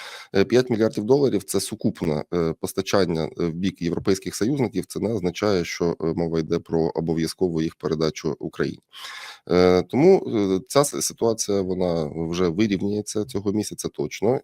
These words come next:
і, можливо, власне, е, будуть відновлені, зокрема, постачання протиракет, що особливо важливо, е, нам, е, в контексті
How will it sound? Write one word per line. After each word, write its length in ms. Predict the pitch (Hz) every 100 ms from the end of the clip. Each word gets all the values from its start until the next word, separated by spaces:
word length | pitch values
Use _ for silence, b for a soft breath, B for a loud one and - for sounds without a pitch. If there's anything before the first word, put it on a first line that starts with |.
| -
і, 220 | 135 127
можливо, 640 | 98 90 117 107 101 95 80
власне, 460 | 85 85 80 82 76
е, 60 | 80
будуть 480 | 82 80 98 98
відновлені, 600 | 95 95 92 78 76 73
зокрема, 440 | 76 78 87 80 73 B B B B
постачання 540 | 95 - - 92 80
протиракет, 600 | - - - 92 - 147 -
що 520 | - - 87 85 82
особливо 500 | - - 90 85 78
важливо, 580 | 76 76 78 76 76 67
е, 260 | 57 76 78
нам, 280 | 80 76 69 -
е, 60 |
в 140 | 76 -
контексті 680 | 90 82 80 - - 78